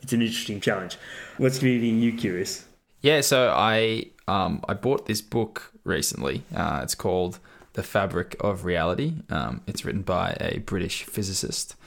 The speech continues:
Speaker 2: And it's quite interesting. It comes from a real first principles perspective and, and talks from, like, explanations and the idea of an explanation and moves all the way up in terms of reality and, and how things work.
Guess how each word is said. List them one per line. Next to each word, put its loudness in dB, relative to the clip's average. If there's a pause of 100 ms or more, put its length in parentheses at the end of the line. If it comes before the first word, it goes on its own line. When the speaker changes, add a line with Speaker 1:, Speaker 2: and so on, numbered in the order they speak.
(360)
Speaker 2:
And 0
it's 0
quite -2
interesting. -2
It -4
comes -2
from -2
a 0
real 2
first -2
principles -4
perspective -6
and, -4
and -4
talks -2
from, -2
like, -2
explanations -2
and -4
the -2
idea -2
of -4
an -4
explanation -4
and 0
moves -2
all 0
the -2
way 2
up -2
in -2
terms -4
of -10
reality 0
and, -6
and -6
how -6
things -6
work. -2